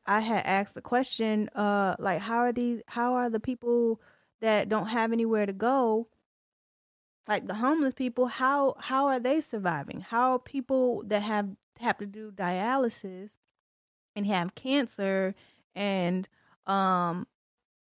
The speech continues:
kidney transplant, like, how, how are they surviving? How? I just wanna know. That was the, the biggest question that I had, was how are the people that are less fortunate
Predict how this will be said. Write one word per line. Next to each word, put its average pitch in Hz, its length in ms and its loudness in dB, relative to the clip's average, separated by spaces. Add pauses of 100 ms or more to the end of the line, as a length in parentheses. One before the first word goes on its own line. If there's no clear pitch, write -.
(140)
kidney 285 400 2
transplant, 202 720 -2
like, 185 160 0
how, 214 460 0
how 262 400 0
are 247 120 0
they 226 240 0
surviving? 185 720 -6 (1300)
How? 247 600 0 (240)
I 233 100 2
just 254 180 0
wanna 233 220 0
know. 196 300 0
That 208 220 0
was 233 160 -4
the, 220 100 4
the 196 280 -4
biggest 240 440 0
question 208 460 -2
that 185 100 -2
I 180 140 2
had, 180 440 0
was 170 360 -8 (280)
how 196 540 2
are 170 480 0
the 185 200 -6
people 185 600 -12 (400)
that 185 320 0
are 175 140 -2
less 185 320 0
fortunate 180 640 -6